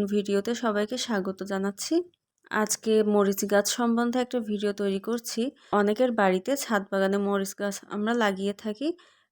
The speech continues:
কয়েকদিন পর দেখা যায় মরিচ গাছের পাতাগুলো হঠাৎ করে কুঁকড়ে যাচ্ছে, কিছু পাতা আবার হলুদ হয়ে যাচ্ছে। তারপর মরিচ গাছে যে ফুলগুলো আসছে সেগুলো কয়েকদিনের মধ্যেই ঝরে যাচ্ছে। অনেক সময় দেখা যায়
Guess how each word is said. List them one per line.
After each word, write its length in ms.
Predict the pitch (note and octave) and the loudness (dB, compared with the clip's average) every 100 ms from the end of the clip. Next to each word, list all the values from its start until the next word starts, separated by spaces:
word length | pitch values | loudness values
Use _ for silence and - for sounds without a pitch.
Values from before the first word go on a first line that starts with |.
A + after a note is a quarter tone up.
| - | -4
কয়েকদিন 420 | A3 G#3+ G#3+ B3 B3 | 2 2 0 -4 2
পর 140 | C#4 A#3+ | 2 4
দেখা 260 | G#3 G#3 G3 | 2 0 0
যায় 180 | G#3+ C4+ | 2 2
মরিচ 320 | A3 G3 F#3+ - | 2 0 -4 -8
গাছের 280 | G3+ C4+ | -6 -4
পাতাগুলো 540 | C#4 G#3+ G3 F#3 G3 C4 B3+ | -4 -4 -2 -2 0 -2 -2
হঠাৎ 300 | G#3 G3 F#3+ | -2 -2 -2
করে 180 | A3+ D4 | -2 -2
কুঁকড়ে 380 | C4+ A#3+ G3+ F#3 | -2 -2 0 2
যাচ্ছে, 380 | F#3 - - F3 G3 _ _ - | 2 -2 -8 -8 -14 _ _ -2
কিছু 260 | A3+ A3 A#3+ | 0 0 0
পাতা 280 | A#3+ A#3+ B3+ | 0 2 0
আবার 200 | B3 C4+ | 4 2
হলুদ 360 | A3+ A3 G#3+ A3 | 0 -2 -2 -2
হয়ে 200 | A#3 B3 | 0 2
যাচ্ছে। 400 | B3 B3+ - - F4 _ _ - | 2 0 -2 -2 -2 _ _ -4
তারপর 340 | G#3+ G#3 A#3 A#3 | 0 0 2 4
মরিচ 300 | G#3+ G#3 G3 - | 4 2 2 -2
গাছে 260 | G#3 G#3 A#3+ | -2 0 0
যে 120 | C4 | -2
ফুলগুলো 560 | C4 A3+ G#3 G#3 B3+ C4+ | 0 -2 0 0 2 2
আসছে 360 | G#3+ G3 - D4 E4 | 2 0 -4 -4 -4
সেগুলো 360 | - G#3+ A3 C4+ | -4 -2 0 -2
কয়েকদিনের 560 | A#3 G3+ G#3 A3 B3 | 2 0 0 -4 0
মধ্যেই 400 | A#3+ G#3+ G#3 C#4+ B3+ | 2 0 2 0 2
ঝরে 260 | A3+ G3 | 2 0
যাচ্ছে। 380 | F#3 F3+ - - F#3+ _ _ - | 0 -2 -4 -8 -12 _ _ -4
অনেক 240 | G3+ A3 A#3 | 0 0 0
সময় 300 | C#4 D4 C#4+ | 0 2 2
দেখা 260 | G#3+ G3+ G3 | 2 0 -2
যায় 200 | G#3 | -2